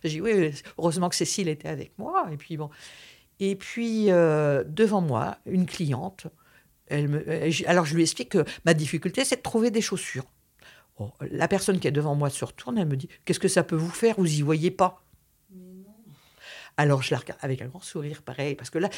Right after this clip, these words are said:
Speaker 1: vous savez, dans ces coups de temps-là, il faut apprendre aussi à réfréner votre colère et à être plus intelligent. Et je lui dis : « Vous savez, madame, avant d'être une personne handicapée, je suis d'abord une femme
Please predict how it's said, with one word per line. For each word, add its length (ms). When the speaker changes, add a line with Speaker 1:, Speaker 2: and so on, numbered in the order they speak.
Speaker 1:
vous 60
savez, 180
dans 80
ces 200
coups 240
de 40
temps-là, 220
il 60
faut 160
apprendre 480
aussi 440
à 420
réfréner 560
votre 220
colère 380
et 200
à 20
être 220
plus 240
intelligent. 440
Et 60
je 140
lui 100
dis : « 160
Vous 60
savez, 260
madame, 480
avant 240
d'être 260
une 120
personne 520
handicapée, 600
je 60
suis 180
d'abord 400
une 120
femme 500